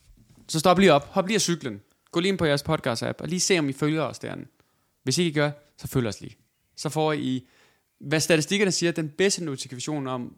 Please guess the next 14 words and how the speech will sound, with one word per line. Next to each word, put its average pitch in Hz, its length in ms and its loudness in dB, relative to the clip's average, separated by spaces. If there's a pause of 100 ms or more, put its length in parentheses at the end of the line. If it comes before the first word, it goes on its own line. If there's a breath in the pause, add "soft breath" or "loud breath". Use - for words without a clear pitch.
(140)
at 135 80 -16
du 135 60 -6
sk-, - 280 -12
burde 127 280 0
lytte 127 220 -6
til 117 180 -2
den, 113 160 -4 (120)
til 139 120 2
en 120 80 2
episode, 110 340 -2
til 131 120 -4
en 120 60 -2
podcast-episode. 113 680 -12 (440 soft breath)
Så, 135 300 2